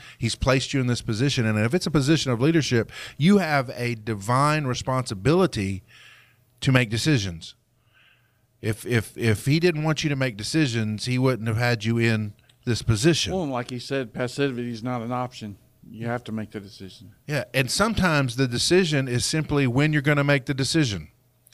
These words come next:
Speaker 1: I know certain people just constantly put it off in, in hopes of gathering more data,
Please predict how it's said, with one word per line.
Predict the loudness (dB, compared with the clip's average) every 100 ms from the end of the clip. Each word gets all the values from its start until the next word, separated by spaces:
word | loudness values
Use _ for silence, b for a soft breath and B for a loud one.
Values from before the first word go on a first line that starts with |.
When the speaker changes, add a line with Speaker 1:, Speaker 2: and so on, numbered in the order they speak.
| B B B
Speaker 1:
I | 0
know | 4 4 2
certain | -2 -2 -2 0 0
people | 0 2 2 2 0 b b -6
just | -2 -2
constantly | -2 0 2 0 -2 -2
put | 0 0
it | 2
off | 4 2 -2 B B B
in, | 0 0
in | 0 -4 -4
hopes | 0 0 0 -2
of | -4
gathering | 0 0 2 2
more | 2 2
data, | 2 0 0 0 -4